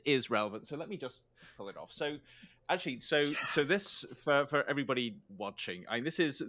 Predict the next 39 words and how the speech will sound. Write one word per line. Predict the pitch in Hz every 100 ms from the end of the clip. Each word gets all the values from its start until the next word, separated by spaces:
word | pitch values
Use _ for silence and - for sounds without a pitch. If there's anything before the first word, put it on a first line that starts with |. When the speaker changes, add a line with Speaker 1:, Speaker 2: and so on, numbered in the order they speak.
| 110
Speaker 1:
the | 131 131
original | 120 147 151 160 135
Hitchhiker's | 147 127 131 117 120
Guide | - 113 110 101
to | -
the | 98
Galaxy | 107 104 104 - - 101 101 101 - -
radio | 139 170 151
series | 135 117 104 107 -
by | 95 92
Douglas | 92 95 98 98
Adams, | 90 90 104 - - _ _ 104
the | 123 147 147 151
one | 113 120
and | 117
only | 117 113 110 - 101
and | 101 - _ -
best. | 98 101 - - - - - _ 113
Um, | 117 -
if | -
you | 160
wanna | 180
know | 165 151 - -
anything | 147 165 - 156
about | 123 123 120 -
how | 123
to | 113
navigate | 110 110 107 110 104 - -
towards | 95 101 -
a | _ 98
better | 101
future, | - 90 - 90 90 - 104
um, | 104 107 _
this, | 139 - _
this | 156 139
actually | 131 - 107
is | -
your | _ 76
guide. | 76 76